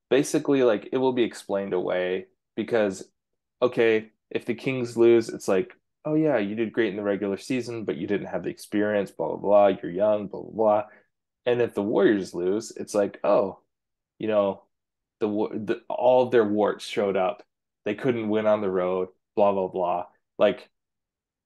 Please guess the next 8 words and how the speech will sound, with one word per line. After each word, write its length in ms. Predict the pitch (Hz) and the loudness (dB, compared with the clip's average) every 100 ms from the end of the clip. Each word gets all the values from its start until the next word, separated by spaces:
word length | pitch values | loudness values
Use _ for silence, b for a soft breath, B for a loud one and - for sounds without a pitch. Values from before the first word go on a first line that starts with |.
| _ _ - | _ _ 0
but 140 | 107 | 2
with 260 | 110 147 - | 2 2 0
this 540 | 135 170 - - - _ _ _ _ | -2 -2 -6 -14 -18 _ _ _ _
Phoenix 480 | - 127 139 156 - | -6 -4 -4 -8 -14
Clippers, 680 | - 120 127 170 196 - - _ _ _ _ _ _ _ | -2 0 2 2 0 -6 -18 _ _ _ _ _ _ _
it's 180 | 127 123 | -6 0
almost 320 | 131 131 120 | 2 2 0
like 360 | 117 104 - | 2 0 -2